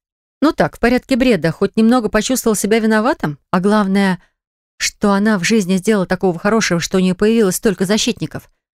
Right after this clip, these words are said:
Додумать эту мысль она не успела, потому что в коридоре появился Артур. «Милая, я уже начал волноваться, куда ты делась». «Идите, дети, веселитесь»,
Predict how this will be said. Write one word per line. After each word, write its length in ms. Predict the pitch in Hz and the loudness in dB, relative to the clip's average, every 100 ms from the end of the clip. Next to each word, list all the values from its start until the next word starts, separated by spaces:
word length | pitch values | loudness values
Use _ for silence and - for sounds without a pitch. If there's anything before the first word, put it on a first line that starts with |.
| _ - | _ -6
Додумать 640 | 175 190 180 214 190 175 - | 0 0 2 2 2 0 -2
эту 300 | 190 - 180 | -4 -2 0
мысль 400 | 185 180 180 - | 0 0 -2 -2
она 220 | 170 160 | -2 0
не 100 | 160 | 0
успела, 380 | 156 - 220 233 | -2 -2 0 0
потому 300 | - - 170 | -2 -4 -2
что 160 | 170 143 | -2 -6
в 60 | |
коридоре 380 | - 170 165 233 | -4 -2 0 0
появился 540 | 226 202 190 190 - - | 0 0 0 -2 -2 -2
Артур. 480 | 165 156 - 160 - _ _ _ _ _ _ - | -2 -4 -4 -6 -6 _ _ _ _ _ _ 0
«Милая, 360 | 185 190 151 - _ _ - | 2 2 0 -6 _ _ -2
я 100 | 151 | 0
уже 180 | 156 160 | 2 0
начал 300 | 165 - 165 | 0 0 0
волноваться, 500 | 156 160 170 185 - | 0 0 0 -2 -4
куда 180 | 170 175 | -4 -2
ты 100 | 196 | 0
делась». 420 | 175 135 - - _ _ _ _ _ _ _ _ - | -2 -2 -8 -12 _ _ _ _ _ _ _ _ -2
«Идите, 760 | 160 170 175 247 254 - 226 | 0 2 4 6 4 2 0
дети, 340 | 196 214 208 175 | 2 0 0 -2
веселитесь», 800 | 160 - 156 160 - - - | -4 -2 -2 -2 -4 -6 -8